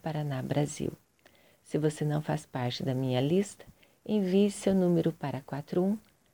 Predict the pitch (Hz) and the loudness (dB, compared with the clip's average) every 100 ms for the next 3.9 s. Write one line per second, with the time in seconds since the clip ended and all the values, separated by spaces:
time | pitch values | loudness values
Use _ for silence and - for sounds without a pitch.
0 | _ 180 190 175 175 160 143 135 139 131 | _ -2 2 2 2 2 0 0 -2 -4
1 | - 175 208 214 151 165 156 180 - - | 0 2 2 0 0 2 2 -2 -10 -20
2 | _ _ _ _ - 233 240 254 - 151 | _ _ _ _ -2 0 0 -10 -10 -6
3 | 139 - 151 151 151 151 147 110 | -6 -6 -2 0 0 0 -2 -6